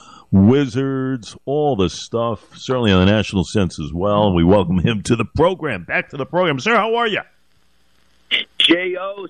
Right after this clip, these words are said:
Speaker 2: say it ain't so. We got the playoffs. Very excited.
Speaker 1: Playoffs?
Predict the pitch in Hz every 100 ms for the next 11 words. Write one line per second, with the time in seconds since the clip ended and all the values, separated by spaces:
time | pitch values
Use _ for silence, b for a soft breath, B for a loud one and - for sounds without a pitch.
0 | - 175 180 185 190 185 - - 214 220
1 | 202 151 - - 156 180 190 185 - 196
2 | 247 233 226 202 185 143 _ _ _ _
3 | _ _ _ _ _ _ _ _ _ _
4 | - 170 302 320 175 120 107 90 _ _